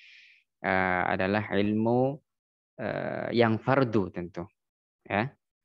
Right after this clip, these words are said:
ilmu agama yang fardu. Seseorang ketika dia mempelajari bahasa Arab, namun dia tidak mengenal apa yang Allah wajibkan kepada dia. Dia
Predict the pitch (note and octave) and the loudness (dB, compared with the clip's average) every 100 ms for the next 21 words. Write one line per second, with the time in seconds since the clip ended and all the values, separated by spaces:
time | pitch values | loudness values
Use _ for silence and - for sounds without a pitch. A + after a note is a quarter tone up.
0 | - F#2+ G2 F2+ F#2+ G2+ G2 G2+ D#3+ - | -8 -2 0 0 0 0 2 0 -2 -10
1 | _ _ _ G2 F#2 F2 E2+ G2 - _ | _ _ _ -4 -4 -6 -10 -12 -14 _
2 | - G#2 A2 G2+ A#2+ A2 G2+ G#2 A2 C3+ | -8 -4 2 4 6 4 2 0 -2 -10
3 | _ _ - G2 G#2+ G2 A#2 A2 G#2+ G#2 | _ _ -8 -4 -2 0 2 0 2 2
4 | A2+ A2+ G#2 G#2 G2+ G#2+ A#2+ A2 - _ | 2 2 -2 0 0 2 2 0 -4 _
5 | _ _ _ G2 G2 - D2+ F2+ F#2+ F2+ | _ _ _ -2 -2 0 0 0 0 -2
6 | F2 _ _ _ _ _ _ G2+ G2+ G#2 | -4 _ _ _ _ _ _ -4 -2 2
7 | B2 A#2+ G#2 G2 G#2+ G2+ G#2+ A#2+ B2 B2 | 4 4 2 0 0 4 6 6 4 0
8 | B2 _ _ _ _ _ _ _ _ _ | -6 _ _ _ _ _ _ _ _ _
9 | _ _ _ - G#2+ G#2+ A#2 A2+ A2+ A2 | _ _ _ -8 -2 0 0 0 -4 -2
10 | G#2 G#2+ G#2+ - - G2+ G#2+ G#2 G2 G2+ | 0 2 0 -4 -10 -4 0 0 2 0
11 | G#2+ G2 G2 G#2 G#2 G2 F2 - F2+ F2+ | 0 -2 -2 -4 -2 -2 -4 -4 -4 -4
12 | F#2 F#2+ G2 _ _ - - - G2+ G#2 | -4 -6 -8 _ _ -20 -20 -6 0 2
13 | A2+ A#2+ A#2+ A#2 | 4 6 6 4